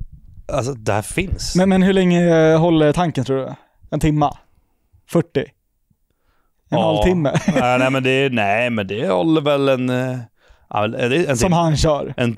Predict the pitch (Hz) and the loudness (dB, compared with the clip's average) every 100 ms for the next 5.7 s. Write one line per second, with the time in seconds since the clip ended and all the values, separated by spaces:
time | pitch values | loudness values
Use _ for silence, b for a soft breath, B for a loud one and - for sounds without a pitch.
0 | - - 107 156 - 113 95 - - 110 | -6 -4 -2 -2 -2 -4 -4 -14 -8 -6
1 | 101 92 - - _ 151 131 131 131 - | -4 -8 -10 -20 _ 0 2 0 -4 -12
2 | 120 123 180 151 98 156 107 - _ _ | -4 -2 0 0 -2 -2 -4 -8 _ _
3 | _ _ _ - 127 120 127 156 110 107 | _ _ _ -12 -4 -2 0 -2 0 0
4 | 104 107 110 170 - 107 92 127 165 147 | -2 -2 -4 -4 -6 -6 -4 -2 0 0
5 | 139 120 113 101 101 98 | 0 0 -2 -2 0 -2